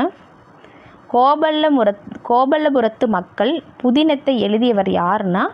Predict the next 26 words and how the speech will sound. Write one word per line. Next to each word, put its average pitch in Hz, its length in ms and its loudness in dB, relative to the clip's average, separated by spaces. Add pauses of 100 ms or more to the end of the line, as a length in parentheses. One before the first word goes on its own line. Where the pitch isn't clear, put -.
(500)
கி 285 160 2 (140)
ராஜநாராயணன். 175 1400 0 (360)
இவரோட 226 200 0 (180)
ஆசிரியர் 262 440 0
வந்து 196 260 0 (100)
தம் 202 280 -2
சொந்த 226 320 0
ஊரான 196 480 0 (920)
இடைச்செவல் 277 680 0
மக்களின் 233 560 0
வாழ்வியலுடன் 240 720 2 (100)
கற்பனையையும் 202 1040 0
புகுத்தி 202 460 0
இந்த 240 280 2
நூலை 196 200 2
வந்து 185 240 -2
படைச்சிருக்காரு. 170 680 -2 (580)
இந்த 247 120 0 (100)
புதினத்தின் 311 520 2
ஒரு 226 240 2
பகுதி 226 300 0
தான் 262 160 0
நம்மளுக்கு 202 340 0
வந்து 202 140 0 (100)
பாடமா 190 480 0
கொடுத்திருக்காங்க. 175 580 -4